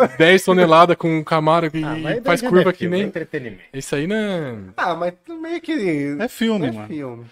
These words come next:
Speaker 3: Ah.
Speaker 2: Tem, tem um, um filme que eu ficava zoando, que eu, que depois eu descobri que, que talvez fosse possível. Que, não sei se você já assistiu A Fortaleza dois com Christopher Lambert.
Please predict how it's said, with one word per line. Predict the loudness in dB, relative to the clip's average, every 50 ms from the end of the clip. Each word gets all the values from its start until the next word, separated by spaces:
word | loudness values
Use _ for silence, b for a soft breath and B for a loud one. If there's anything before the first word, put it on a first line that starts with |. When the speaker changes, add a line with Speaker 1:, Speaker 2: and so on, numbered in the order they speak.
| -8
Speaker 3:
Ah. | -6 -6 -4
Speaker 2:
Tem, | -4 -6 -8
tem | -8 -12 -8 -4 -2 0 0
um, | 2 2 2 0 0 -2 -2 -4
um | -6
filme | -4 -2 -2 -2 -2
que | -2 -2
eu | -2 -2 -2 -4
ficava | -4 -4 -2 -2 -2
zoando, | -2 -2 -2 0 0 0 -2
que | -6 -6
eu, | -8 -8 -8 -8 -10 -12
que | _ -12
depois | -10 -8 -8 -6 -6 -6
eu | -6 -6
descobri | -6 -6 -6 -6 -4 -6 -8
que, | -6 -6 -6 -6 -6 -6 -8 -10
que | -12 _ -18 -12
talvez | -10 -8 -8 -6 -8 -8 -10
fosse | _ -20 -20
possível. | _ _ -16 -14 -14 -12 -14 -16 -18 _ _ b b b b b b b b b b
Que, | -10 -8 -8 -6 -6 -6 -4 -4 -4
não | -4
sei | -4 -4 -6
se | -2
você | 0
já | 0 0
assistiu | 0 -2 -4 -2 2 2 2 2
A | 2
Fortaleza | 0 -2 -4 -2 0 0 0 0 0 0
dois | -2 0 -2 -2 -2
com | -4 -8
Christopher | -10 -8 -8 -8 -8 -6 -4 -4
Lambert. | -2 -2 -4 -4 -8 -10 -12